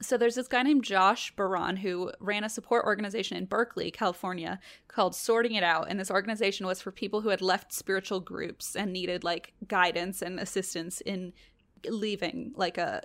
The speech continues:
for example, like, a intense religion or cult or something like that. So he described the practice, uh, of Bhagwan to be quite fluent in various altered states of consciousness, much more than other cult leaders I know of.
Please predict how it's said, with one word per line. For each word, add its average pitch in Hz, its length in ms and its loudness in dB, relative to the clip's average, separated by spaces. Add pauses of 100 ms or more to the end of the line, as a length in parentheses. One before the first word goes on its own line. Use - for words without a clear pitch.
(100)
for - 80 -6
example, 180 300 -4
like, 160 160 -6
a - 180 -4
intense 202 460 -4
religion 180 440 -2
or 175 340 -2
cult 180 340 -6
or - 80 -8
something - 320 -10
like - 160 -12
that. 165 160 -4 (420)
So 196 280 2
he 294 380 2
described 214 420 2
the 190 60 0
practice, 190 760 0
uh, 180 260 0
of 196 140 -2
Bhagwan 180 460 2
to 214 120 -8
be 175 300 -6 (300)
quite 285 320 4
fluent 247 400 2
in 214 160 -2
various 214 500 0
altered 208 440 -2
states 180 340 -4
of 190 120 -12
consciousness, 196 800 -4
much 220 340 -2
more 202 160 -2
than 196 160 -6
other 220 240 0
cult 196 260 -2
leaders 175 300 -6
I 170 80 -4
know 165 180 -6
of. - 200 -8